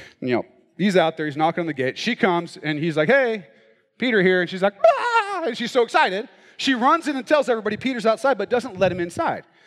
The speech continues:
Meanwhile, he's standing out here being like, "Okay, any second, these soldiers that just woke up and realized I was gone are gonna find me and put me back in prison,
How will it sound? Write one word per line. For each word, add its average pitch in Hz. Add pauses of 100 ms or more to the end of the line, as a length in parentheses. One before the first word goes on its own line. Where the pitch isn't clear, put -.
(140)
Meanwhile, 202
he's 247
standing 208
out 180
here 190
being 180
like, 214
"Okay, 165
any 254
second, 165
these 156
soldiers 160 (240)
that 151
just 175
woke 196
up 190
and 165
realized 175
I 185
was 196
gone 156 (180)
are 170
gonna 156
find 254
me 160 (180)
and 170
put 180
me 196
back 180
in 170
prison, 170